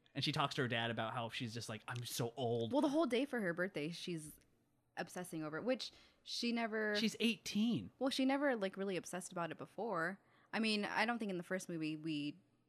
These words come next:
Speaker 2: they covered, like,
Speaker 1: Her
Speaker 2: it being
Speaker 1: birthday.
Speaker 2: her birthday. But if she wasn't with Edward, it wouldn't be a big deal. I feel like she'd be like, "Yeah, I'm eighteen."
Speaker 1: That's the whole th-, that, that's the birthday that everyone looks forward to. "Oh, I'm eighteen. I can now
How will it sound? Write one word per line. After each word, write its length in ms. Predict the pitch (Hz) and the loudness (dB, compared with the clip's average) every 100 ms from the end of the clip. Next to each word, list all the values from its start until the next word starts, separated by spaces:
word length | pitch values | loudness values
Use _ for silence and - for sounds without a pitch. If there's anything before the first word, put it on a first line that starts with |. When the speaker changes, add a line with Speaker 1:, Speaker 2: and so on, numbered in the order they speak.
| _ _ _ | _ _ _
Speaker 2:
they 100 | 175 | -4
covered, 440 | 185 170 160 156 | -2 -2 0 -2
like, 240 | 151 151 - _ _ - | -4 -6 -12 _ _ -6
Speaker 1:
Her 80 | 120 | -2
Speaker 2:
it 20 | |
being 120 | 110 | 0
Speaker 1:
birthday. 220 | 110 117 | 0 -2
Speaker 2:
her 100 | 180 165 | -2 -2
birthday. 280 | 196 170 - - - _ | -2 -4 -4 -12 -18 _
But 220 | 226 214 - | 6 8 6
if 100 | 202 | 2
she 140 | 220 | 2
wasn't 240 | 247 262 | 2 0
with 80 | 196 - - | -4 -8 -4
Edward, 380 | 254 202 160 165 | -2 0 0 0
it 120 | 185 | -2
wouldn't 280 | 214 247 185 | 0 0 -2
be 140 | 175 | -4
a 40 | 156 | -4
big 200 | 147 143 | -6 -6
deal. 160 | 180 | -4
I 60 | 147 | -4
feel 180 | - 170 | -4 -6
like 140 | 156 | -6
she'd 160 | - 160 | -8 -8
be 80 | 160 | -6
like, 220 | 139 131 - | -6 -8 -12
"Yeah, 600 | 147 147 147 196 175 147 | -14 -8 -2 0 2 2
I'm 100 | 151 | 0
eighteen." 640 | 156 - - 196 190 165 | -2 -6 -4 -2 0 2
Speaker 1:
That's 140 | 156 156 | 2 2
the 60 | |
whole 220 | 254 262 - - | 2 0 -2 -4
th-, 140 | 190 151 | -2 0
that, 80 | |
that's 280 | 143 233 311 | 0 0 0
the 120 | - 214 | 0 0
birthday 640 | 165 196 208 - 110 110 | 2 0 0 -6 -6 -2
that 160 | 131 - | -4 4
everyone 400 | 165 170 185 170 | 4 4 2 2
looks 160 | 165 | 0
forward 200 | - 180 | 0 -2
to. 60 | 135 139 | -2 2
"Oh, 100 | 160 | 4
I'm 140 | 147 | 4
eighteen. 340 | 139 147 - 151 | 2 0 0 0
I 80 | 117 | 2
can 140 | 127 | 0
now 240 | 127 127 | 2 0